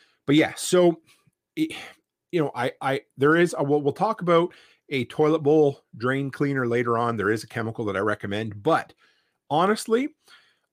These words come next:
all the different troubles I've had over the years, the best way to tackle something is mechanically. Take it apart and reach in with gloves on or whatever it is and remove the clog, because you just never know what's in there.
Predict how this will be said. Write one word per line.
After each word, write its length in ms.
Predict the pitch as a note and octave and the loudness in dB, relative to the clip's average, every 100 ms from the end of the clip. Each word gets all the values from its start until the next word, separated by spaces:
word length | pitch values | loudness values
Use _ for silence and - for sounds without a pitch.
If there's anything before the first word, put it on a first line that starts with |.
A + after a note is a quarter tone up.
| D#3 | 2
all 200 | G3 A#3+ | 4 4
the 120 | B3 | 2
different 280 | G3 G3 F3+ | 0 -2 -2
troubles 300 | D#3 D3+ C#3 | 0 0 -2
I've 100 | A#2+ | -2
had 220 | B2+ C3 | -2 -2
over 180 | C3 A#2 | -2 -2
the 80 | |
years, 380 | G#2 G2 G2 - - - | -2 -2 -6 -10 -18 -10
the 120 | A2+ | -10
best 400 | F#2 C#3+ D#3 - | -2 -2 -2 -4
way 360 | C3+ B2 B2 - _ | 0 0 0 -6 _
to 100 | - | -12
tackle 380 | - A2 - A2+ | -6 -4 -6 -10
something 500 | A2+ G#2 A2+ G#2 G#2+ _ _ _ - | -8 -8 -8 -10 -10 _ _ _ -4
is 400 | A#2+ A2+ G#2+ - - | 2 2 2 -4 -10
mechanically. 640 | G2+ - G2+ F#2+ C#2+ - | -8 -4 -4 -4 -10 -12
Take 200 | - D#3 | -4 -2
it 80 | F3+ | -2
apart 380 | D3 C#3+ C3+ - _ _ _ _ | -2 0 -2 -4 _ _ _ _
and 280 | - G2+ F#2 | -8 -8 -4
reach 260 | G#2 B2 - | -4 -4 -4
in 240 | G#2 G2+ _ | -4 -4 _
with 140 | - G2+ | -20 -12
gloves 280 | G2 F2+ G#2 | -10 -10 -10
on 160 | F2 | -10
or 100 | F2 | -8
whatever 320 | F#2+ G2+ G#2 | -2 0 0
it 80 | F2+ | -2
is 180 | F2 F2 - | -6 -12 -12
and 180 | G2+ F#2+ | -10 -6
remove 360 | F#2+ A2 G#2 | -2 -2 -2
the 80 | G2 | -6
clog, 400 | - G2+ D#2 - | -8 -8 -8 -10
because 640 | - A2 - D#3+ D#3 C3+ - - _ | -10 -6 0 2 2 0 -8 -18 _
you 120 | F#2+ | -16
just 340 | F2 D#3 E3+ C3 | -8 -6 -6 -6
never 240 | B2+ B2 | -6 -4
know 180 | A2 G#2 | -4 -4
what's 240 | G#2 - | -6 -6
in 140 | F#2+ E2+ | -10 -10
there. 220 | E2 | -14